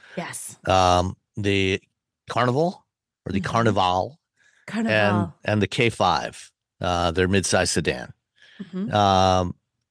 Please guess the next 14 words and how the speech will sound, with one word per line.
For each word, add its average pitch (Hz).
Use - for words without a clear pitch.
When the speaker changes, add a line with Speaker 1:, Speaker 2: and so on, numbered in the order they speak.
Speaker 2:
you -
know, 92
what, 127
what 127
did 131
you 127
think 120
of 113
these 104
updates? -
Speaker 1:
I 359
mean, 415
it 403
was, 370